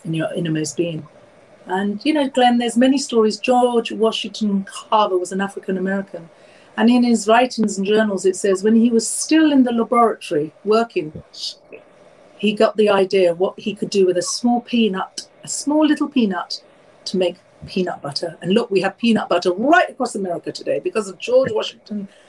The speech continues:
Speaker 1: Carver's silent moment. Some of you are gonna have your greatest ideas during your silence,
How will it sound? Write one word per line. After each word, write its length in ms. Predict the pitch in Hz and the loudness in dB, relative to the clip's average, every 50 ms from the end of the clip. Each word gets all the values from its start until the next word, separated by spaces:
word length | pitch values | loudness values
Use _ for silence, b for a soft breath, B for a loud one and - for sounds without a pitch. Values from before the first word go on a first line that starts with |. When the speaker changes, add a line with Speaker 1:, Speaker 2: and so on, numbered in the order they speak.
| b b b - - | b b b -20 -16
Speaker 1:
Carver's 480 | - - 240 247 240 226 214 190 185 - | -4 0 4 4 4 4 2 0 -4 -8
silent 480 | - - - 233 233 226 226 214 208 202 | -8 -4 -2 0 0 0 0 -2 -2 -2
moment. 520 | 208 226 240 233 196 180 - - - - B B | -2 -2 0 -2 -2 -4 -8 -16 -20 -20 B B
Some 400 | B - - - - - 294 311 | B -6 -6 -4 -2 0 0 2
of 140 | 320 320 277 | 2 0 2
you 340 | 285 285 254 202 180 196 - B B B B B | 2 2 4 2 2 0 -2 B B B B B
are 80 | - - | -6 -2
gonna 180 | 254 233 233 | 0 0 2
have 160 | 202 226 214 226 | 0 0 0 0
your 160 | 226 214 208 | -2 -2 -2
greatest 500 | - 240 254 254 320 349 - 269 226 - | 0 2 2 2 2 0 -4 -8 -8 -6
ideas 580 | - 220 226 220 196 226 240 233 214 196 196 | -4 -4 -4 -4 -4 -2 0 0 0 -2 -4
during 320 | - 233 233 220 220 220 214 | -4 -2 0 0 0 0 0
your 140 | 214 202 196 | -2 -4 -6
silence, 960 | - - - - - 202 190 226 247 196 170 165 160 - - - - - | -6 -10 -10 -8 -6 -4 -4 -4 -4 -6 -8 -10 -12 -14 -14 -14 -14 -16